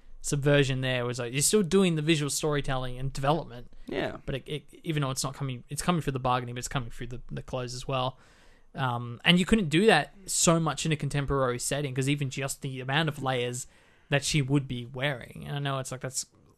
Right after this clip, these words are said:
Speaker 1: kind of an obvious thing to talk about, but I remember, um, watching a video specifically with Holly Hunter where she talked about that. One of the main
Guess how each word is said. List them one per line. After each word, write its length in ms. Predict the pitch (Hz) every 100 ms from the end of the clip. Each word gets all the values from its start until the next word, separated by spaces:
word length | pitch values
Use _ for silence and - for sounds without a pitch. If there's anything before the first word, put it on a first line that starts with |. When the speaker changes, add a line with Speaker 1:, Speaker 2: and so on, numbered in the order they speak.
| _
Speaker 1:
kind 160 | - 156
of 60 | 135
an 60 |
obvious 300 | 139 147 131
thing 80 | 139
to 60 | 120
talk 180 | 147
about, 160 | 147 127
but 80 | 135
I 40 |
remember, 320 | 135 143 131 123 - - _ _ -
um, 240 | 131 123
watching 300 | 135 180 170
a 40 | 139
video 480 | 131 127 120 120 117
specifically 560 | - - 180 185 127
with 240 | 123 123 - -
Holly 240 | - 135
Hunter 240 | 131 143
where 120 | 135 127
she 140 | 139
talked 220 | 139 170
about 140 | 131 110
that. 200 | 113 139
One 140 | 143
of 40 |
the 60 | 135
main 400 | 131 135 131 127